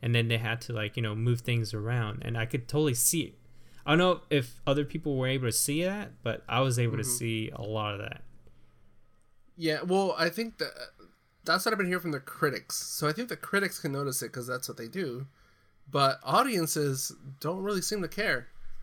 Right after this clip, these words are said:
Speaker 1: Yeah, and
Speaker 2: So ro-, so critics review thirty-nine percent so far, with it being in theater for a day and a half. Uh, audience score, eighty-six percent.
Speaker 1: See,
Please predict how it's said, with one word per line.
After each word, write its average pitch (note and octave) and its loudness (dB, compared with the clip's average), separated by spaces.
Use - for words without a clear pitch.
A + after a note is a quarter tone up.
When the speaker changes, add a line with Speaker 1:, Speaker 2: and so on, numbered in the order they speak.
Speaker 1:
Yeah, A#2 2
and D3 6
Speaker 2:
So D3+ 4
ro-, D#3+ 2
so D#3+ 0
critics A3 2
review F3 0
thirty-nine E3+ -4
percent D3+ -2
so E3 0
far, A2+ -4
with B2+ -4
it C3+ -4
being C3+ -4
in B2+ -8
theater B2+ -6
for B2 -8
a A#2+ -10
day B2 -8
and G2+ -8
a A#2 -8
half. - -8
Uh, A#2+ -6
audience F3 4
score, C3+ -2
eighty-six E3 -4
percent. A2+ -6
Speaker 1:
See, - 4